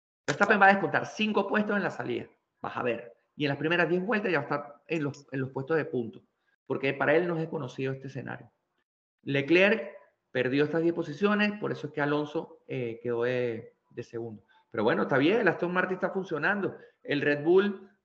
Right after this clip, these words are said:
sigue manteniendo hegemonía, ahí viene, eh, poco a poco los Mercedes, Ferrari, para mí, honestamente, eh, tiene problemas en este inicio de temporada,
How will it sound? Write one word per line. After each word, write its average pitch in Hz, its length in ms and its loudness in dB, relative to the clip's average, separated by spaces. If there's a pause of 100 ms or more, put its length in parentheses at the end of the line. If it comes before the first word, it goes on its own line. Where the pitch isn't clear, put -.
(220)
sigue 180 460 0
manteniendo 156 520 -6
hegemonía, 202 800 -2 (180)
ahí 156 240 2
viene, 165 840 0
eh, 131 240 -2
poco 151 320 -4
a 156 80 -6
poco 160 220 0
los 156 100 -4
Mercedes, 208 640 0 (220)
Ferrari, 156 600 2 (380)
para 135 200 -4
mí, 143 280 -4
honestamente, 147 840 -4 (420)
eh, 127 220 -4
tiene 156 240 0
problemas 147 640 -4 (220)
en 127 200 -8
este 135 140 -8
inicio 160 340 -2
de 143 80 -2
temporada, 180 720 2